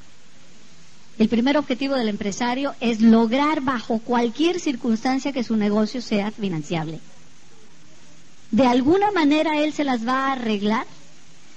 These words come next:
Un empresario, el dueño de una tienda, ustedes imagínense, el dueño de una tienda, dos cosas no va a hacer nunca.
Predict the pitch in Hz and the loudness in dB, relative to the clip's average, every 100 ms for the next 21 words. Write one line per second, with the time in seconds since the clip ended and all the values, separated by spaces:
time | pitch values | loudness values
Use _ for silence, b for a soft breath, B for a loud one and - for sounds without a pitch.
0 | - - 320 392 370 269 254 277 285 277 | -12 2 4 4 2 2 2 2 4 4
1 | 269 381 403 339 311 285 247 240 240 330 | 2 0 2 2 0 2 2 2 2 0
2 | 330 285 226 226 220 247 302 370 349 311 | 0 -2 0 0 0 0 0 0 0 0
3 | 285 277 302 294 330 339 320 302 277 285 | 0 0 0 0 0 0 0 0 0 2
4 | 277 262 208 220 185 160 | 2 0 -2 -2 -2 -8